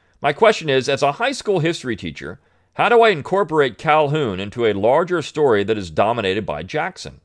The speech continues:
How should the early national period be framed? A show on how to teach the Jacksonian period would be great.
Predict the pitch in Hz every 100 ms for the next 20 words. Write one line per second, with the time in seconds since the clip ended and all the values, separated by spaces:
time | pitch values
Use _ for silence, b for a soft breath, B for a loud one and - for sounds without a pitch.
0 | _ _ _ _ _ - 185 185 196 151
1 | 139 135 139 135 110 117 - 127 117 92
2 | 87 101 85 80 - 180 180 110 76 -
3 | _ _ _ _ _ _ _ _ _ _
4 | _ _ _ 85 - 160 151 135 127 104
5 | 170 165 120 127 123 - 131 123 110 -
6 | 113 101 95 82 85 82 90 -